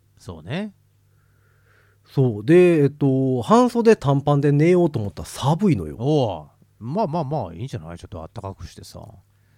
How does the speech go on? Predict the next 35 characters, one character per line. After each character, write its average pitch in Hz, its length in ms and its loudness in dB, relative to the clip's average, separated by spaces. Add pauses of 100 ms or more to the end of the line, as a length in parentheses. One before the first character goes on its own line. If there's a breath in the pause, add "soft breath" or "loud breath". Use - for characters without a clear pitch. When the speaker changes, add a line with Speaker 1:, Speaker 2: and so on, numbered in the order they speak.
(640)
Speaker 2:
い 185 60 2
や 165 60 8
い - 20 10
や、 143 80 6
ま 127 100 2
あ - 20 0
そ 196 160 2
う - 20 2
な 104 120 -2
ん 92 40 -8
で 87 60 -12
す - 80 -18
け 110 60 -8
ど、 139 160 2
あ 147 60 6
の、 139 220 2 (160 soft breath)
ま 160 180 6
だ 226 120 4
ね、 233 140 4
布 240 140 0
団 226 380 4
が 196 300 2
モ 127 240 2
コ 151 140 4
モ 147 140 6
コ 165 120 4
な 101 100 -2
ん 85 40 -10
で 82 60 -18
す - 60 -18
よ、 87 80 -10
冬 127 240 0
の。 101 100 -4
Speaker 1:
お 104 60 -12
う、 - 20 -20